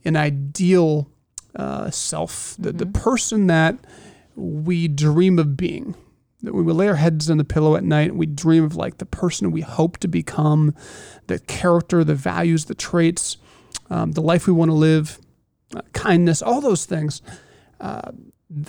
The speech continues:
Speaker 1: that's the ideal self. And then there's this feared self, the person that we fear being. It's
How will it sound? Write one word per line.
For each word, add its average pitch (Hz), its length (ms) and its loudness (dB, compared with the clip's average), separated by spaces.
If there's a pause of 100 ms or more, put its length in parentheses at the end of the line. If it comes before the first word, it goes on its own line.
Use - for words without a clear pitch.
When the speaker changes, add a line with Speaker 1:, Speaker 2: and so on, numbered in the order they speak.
Speaker 1:
that's 202 320 0
the 185 160 2
ideal 156 260 2
self. - 280 -6
And 175 100 4
then 247 140 6
there's 220 220 4
this 160 280 2
feared 175 500 2
self, - 400 -8
the 202 120 -10
person 190 480 0
that 156 260 2
we 156 160 0
fear 165 600 2
being. - 380 -4
It's - 440 -8